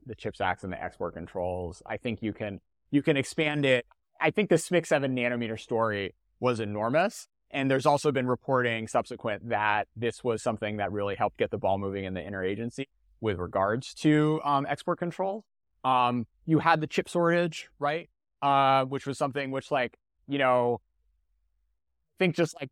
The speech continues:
got in, like, covid and supply chains in general, which, like, the, the, the line wasn't, like, very clear to, like, the chips Act being something to solve that. But I think it was a, um, uh,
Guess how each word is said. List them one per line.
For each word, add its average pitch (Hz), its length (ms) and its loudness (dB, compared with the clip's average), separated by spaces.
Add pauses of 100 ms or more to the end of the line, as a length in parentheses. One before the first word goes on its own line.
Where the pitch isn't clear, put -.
got 156 260 4
in, 202 180 2
like, 190 180 6
covid 175 440 4
and 151 140 -4
supply 156 260 4
chains 147 340 -6
in 143 100 -6
general, 135 580 -2
which, 131 220 -6
like, 127 120 -4 (200)
the, 185 100 6
the, 185 180 4
the 175 140 2
line 190 320 8
wasn't, 147 340 0
like, 120 260 -6 (120)
very 127 240 -2
clear 220 500 8
to, - 140 -4
like, 180 220 2
the 165 80 0
chips - 220 -4
Act 180 160 2
being 180 120 -4
something 175 280 -2
to 156 60 -8
solve 196 320 2
that. 262 300 0 (260)
But 165 200 0
I 143 80 4
think 160 180 2
it 156 100 0
was 135 280 -2
a, 113 240 0
um, 101 240 -2
uh, 92 220 -2